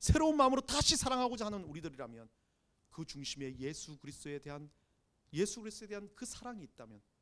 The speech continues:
우리는 군사로 살아야 합니다. 병사로 살아야 하고 하나님의 영광을 위해서 살아야 된다는 것입니다. 마지막으로 사십이 절에 이렇게 말합니다. 하나님이 인도하신 그 밤을 여호와의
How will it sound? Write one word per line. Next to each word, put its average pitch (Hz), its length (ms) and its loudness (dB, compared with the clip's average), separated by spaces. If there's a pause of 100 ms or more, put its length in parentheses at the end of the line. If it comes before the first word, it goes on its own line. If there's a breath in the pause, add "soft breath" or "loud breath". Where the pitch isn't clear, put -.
(160)
우리는 127 200 -14
군사로 - 380 -16
살아야 - 240 -20
합니다. - 220 -20 (920 soft breath)
병사로 240 440 4
살아야 151 280 -10
하고 117 220 -16 (140 soft breath)
하나님의 196 300 -4
영광을 214 360 0
위해서 180 340 -8 (300)
살아야 135 520 -10 (300)
된다는 143 360 -6
것입니다. 113 400 -16 (160 soft breath)
마지막으로 180 360 0
사십이 220 380 -2
절에 202 140 -2
이렇게 214 200 -8
말합니다. 165 400 -8 (640)
하나님이 226 360 2
인도하신 196 520 0
그 202 200 -6
밤을 170 440 -8 (840)
여호와의 202 640 2